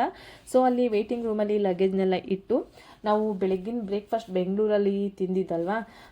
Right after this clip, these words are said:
so ಎಲ್ಲರಿಗೂ ತುಂಬ ಹೊಟ್ಟೆ ಹಸಿತಾ ಇತ್ತು. ಊಟನ ಹುಡ್ಕೊಂಡು ಬಂದ್ವಿ. ನಾವು ಡೆಲ್ಲಿ ರೀಚ್ ಆಗೋಷ್ಟ್ರೊಳಗೆ ಒಂದು ಐದು ಗಂಟೆ ಹತ್ರ ಹತ್ರ ಆಗಿತ್ತು. So ರೈಲ್ವೆ ಸ್ಟೇಷನಿಂದ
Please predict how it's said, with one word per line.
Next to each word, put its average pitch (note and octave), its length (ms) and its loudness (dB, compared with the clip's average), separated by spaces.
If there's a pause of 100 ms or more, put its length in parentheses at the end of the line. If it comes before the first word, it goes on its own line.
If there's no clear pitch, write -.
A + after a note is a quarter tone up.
(220)
so G#3 200 2
ಎಲ್ಲರಿಗೂ G3+ 340 0
ತುಂಬ G#3+ 280 -4
ಹೊಟ್ಟೆ G#3 320 -2
ಹಸಿತಾ G3+ 300 -4
ಇತ್ತು. A3 400 -2 (380)
ಊಟನ A3 420 -2
ಹುಡ್ಕೊಂಡು G3+ 720 0
ಬಂದ್ವಿ. F#3 600 -2 (360)
ನಾವು A3+ 240 -2
ಡೆಲ್ಲಿ A3 300 0
ರೀಚ್ A3 260 -4
ಆಗೋಷ್ಟ್ರೊಳಗೆ G#3 560 -2
ಒಂದು G3+ 380 0
ಐದು F#3+ 200 2
ಗಂಟೆ F#3+ 920 0
ಹತ್ರ G3 340 -4
ಹತ್ರ G3 220 0
ಆಗಿತ್ತು. F#3 680 -2 (520)
So A3 140 -4
ರೈಲ್ವೆ G#3+ 300 2
ಸ್ಟೇಷನಿಂದ B3 560 0